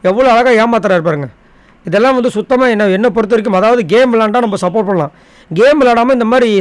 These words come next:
சேஃப் கேம் விளையாண்டாங்கன்னா கண்டிப்பா நம்மலாம் சப்போர்ட்டே பண்ணக்கூடாது. அதுதான். ஏன்னா அப்போ கஷ்டப்பட்டு விளையாடுறவங்களுக்குலாம் அர்த்தமே இல்லாம போயிடும். ஆ, பவித்ரா வந்து சொல்லிட்டு, ஏன் ஏதாவது ஒண்ணு சொல்லிட்டு போங்க, ஏன் பவித்ரா கிட்ட எல்லாமே உனக்கு சூப்பர் தானே? அப்படி பார்த்தா அவங்க வந்து எல்லாருக்குமே எல்லா நேரங்களும் அதிகமான ஓட்டு வாங்கி ஃபர்ஸ்ட்லலாம் இருந்திருக்கணும்.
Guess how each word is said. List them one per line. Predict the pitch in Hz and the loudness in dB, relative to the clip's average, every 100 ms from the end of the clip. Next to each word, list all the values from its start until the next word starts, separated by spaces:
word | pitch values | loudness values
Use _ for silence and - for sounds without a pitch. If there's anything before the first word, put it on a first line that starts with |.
| - | 0
சேஃப் | 247 | -2
கேம் | 214 254 233 | 2 0 0
விளையாண்டாங்கன்னா | 196 214 233 | 0 -2 -2
கண்டிப்பா | 196 196 208 | -2 -2 -2
நம்மலாம் | 226 196 214 185 | -2 0 -2 -4
சப்போர்ட்டே | 170 220 233 - | -2 0 0 -2
பண்ணக்கூடாது. | 180 247 233 175 - _ _ _ | -4 0 0 -2 -4 _ _ _
அதுதான். | - 196 208 | -4 0 0
ஏன்னா | 226 | 2
அப்போ | 247 208 185 156 - - - | 0 0 0 0 -10 -20 -6
கஷ்டப்பட்டு | 202 - 226 240 269 254 | -4 0 0 0 2 2
விளையாடுறவங்களுக்குலாம் | 226 254 247 220 214 | 4 2 2 0 0
அர்த்தமே | 247 196 190 269 | 0 -2 0 0
இல்லாம | 262 226 190 | 2 0 0
போயிடும். | 170 143 _ _ _ - | -4 -4 _ _ _ -4
ஆ, | 214 214 | -4 0
பவித்ரா | 214 220 277 | -2 0 0
வந்து | 262 254 | 2 0
சொல்லிட்டு, | 226 220 226 | -2 0 0
ஏன் | 269 | 2
ஏதாவது | 247 277 285 | 2 2 2
ஒண்ணு | 262 | 2
சொல்லிட்டு | 233 240 233 | 0 0 0
போங்க, | 226 | 0
ஏன் | 233 | 0
பவித்ரா | 214 226 254 | 0 2 0
கிட்ட | 214 | 0
எல்லாமே | 208 262 262 | 0 0 2
உனக்கு | 233 180 | 0 -2
சூப்பர் | 175 226 240 185 | -4 -4 -2 -2
தானே? | 180 214 - - - | 0 -2 -4 -20 -8
அப்படி | - 175 269 | -4 -2 -2
பார்த்தா | 254 240 | 0 0
அவங்க | 277 247 220 | 2 2 0
வந்து | 247 254 | 0 0
எல்லாருக்குமே | 220 240 240 240 247 240 - - - | 2 2 0 0 0 0 -2 -12 -4
எல்லா | 196 202 247 | 0 2 2
நேரங்களும் | 240 240 240 | 2 2 2
அதிகமான | 254 220 233 247 233 | 2 0 0 0 2
ஓட்டு | 233 233 | 2 2
வாங்கி | 226 240 | -2 -2
ஃபர்ஸ்ட்லலாம் | 190 196 254 240 | -4 -4 0 0
இருந்திருக்கணும். | 208 185 160 196 | 0 -2 -2 -2